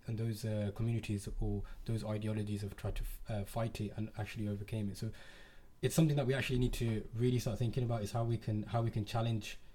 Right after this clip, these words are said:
um, uh, these big tech companies to, to make sure our, our message is, is still getting out. Um,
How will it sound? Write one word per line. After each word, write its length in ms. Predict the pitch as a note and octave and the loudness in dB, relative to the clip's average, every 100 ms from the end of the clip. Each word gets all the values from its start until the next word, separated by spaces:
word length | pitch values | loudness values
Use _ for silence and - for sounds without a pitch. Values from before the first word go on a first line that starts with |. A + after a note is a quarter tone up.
| - - | -14 -4
um, 500 | G2+ G2+ G2+ G2 F#2+ - - - - - - | 0 2 2 0 -2 -8 -12 -14 -14 -12 -4
uh, 120 | A2+ G#2 | 0 2
these 140 | A2 | 2
big 200 | G#2 A2 | 4 2
tech 180 | - A2+ | 2 -2
companies 520 | A2+ G#2+ G#2+ G#2 - - | -2 -2 0 -2 -4 -6
to, 200 | G#2+ G2 | -4 -2
to 120 | G2 | -2
make 160 | G#2+ G#2+ | -2 -2
sure 320 | - G#2 G2+ G#2+ | -2 -2 -2 -4
our, 180 | A2 - | -4 -2
our 80 | G#2+ | -2
message 340 | G#2+ - G#2 | -2 -2 -2
is, 260 | G2+ F#2+ - | -4 -6 -8
is 80 | - | -8
still 260 | - A#2 G#2 | -6 -4 -2
getting 280 | G2+ G2 G#2+ | -2 -4 -2
out. 180 | G2+ - - - - - | -4 -6 -18 -20 -20 -4
Um, 320 | A2 G#2 G#2 | 0 0 0